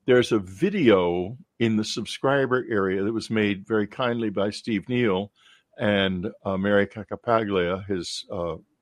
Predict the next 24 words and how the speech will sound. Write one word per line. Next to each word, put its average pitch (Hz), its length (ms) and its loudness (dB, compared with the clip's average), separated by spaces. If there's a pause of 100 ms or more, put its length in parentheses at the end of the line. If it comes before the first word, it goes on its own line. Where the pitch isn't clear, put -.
(140)
his 101 120 -8
friend, 95 440 -2 (680)
uh, 101 380 2 (240)
uh, 156 100 -10 (400)
me 135 300 2
and 110 160 4
Raven 107 460 4 (320)
talking 117 340 0
together, 90 520 0 (600)
uh, 104 80 -8 (160)
about 113 400 2
the 104 100 -6
cabin 160 460 0
experience. 90 800 -4 (340)
But - 120 -6
I 175 60 0
have 214 200 -6
a 302 80 -10
feeling 156 460 -2
this 117 200 -4
isn't 113 240 -10
really 113 260 -2
about 90 540 -4
that. 76 280 -10